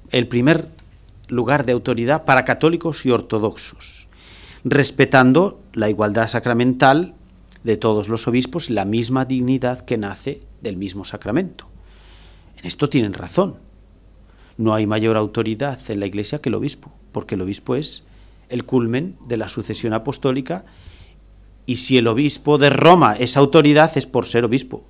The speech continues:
no por otra cosa. Y por eso estamos llamados a redescubrir Vaticano primero,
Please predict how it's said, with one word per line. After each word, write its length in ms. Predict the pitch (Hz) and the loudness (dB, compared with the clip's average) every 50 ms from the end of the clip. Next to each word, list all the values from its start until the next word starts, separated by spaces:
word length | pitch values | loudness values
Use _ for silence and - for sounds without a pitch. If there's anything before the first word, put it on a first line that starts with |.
| _ _ | _ _
no 240 | - 101 107 113 113 | -2 0 0 0 0
por 140 | - 120 113 | -2 -4 -4
otra 160 | - 120 101 | -6 -8 -10
cosa. 340 | - - - - - - - - - - - - - - - - - - - - - - - - _ _ - - - - _ _ _ - - _ _ _ - - - - - - _ _ - _ _ _ _ _ - - | -10 -14 -16 -16 -20 -20 -20 -20 -20 -20 -20 -20 -20 -20 -20 -20 -20 -20 -20 -20 -20 -20 -20 -20 _ _ -20 -20 -20 -20 _ _ _ -20 -20 _ _ _ -20 -20 -20 -20 -20 -20 _ _ -20 _ _ _ _ _ -20 -14
Y 120 | - 113 - | -14 -14 -10
por 220 | - 104 95 95 | -6 -6 -2 -2
eso 360 | 127 151 - - 170 202 - - - _ - - - - - - - | -2 -2 -4 -6 -8 -10 -12 -18 -20 _ -20 -20 -20 -20 -16 -12 -12
estamos 480 | - - - 127 123 143 139 - - - - - - | -8 0 2 2 4 2 0 -2 -8 -16 -20 -12 -2
llamados 420 | 120 120 117 120 127 131 123 123 | 0 0 2 2 2 0 0 -2
a 80 | 113 107 | -4 -2
redescubrir 500 | 107 113 110 107 - - 107 107 131 127 | -2 -2 -2 -4 -4 -4 0 0 2 2
Vaticano 380 | 107 104 - - - 110 120 117 | 0 -2 -4 -4 -6 -6 -4 -2
primero, 380 | 135 135 120 113 107 131 170 | -2 -2 -2 -4 -6 -8 -12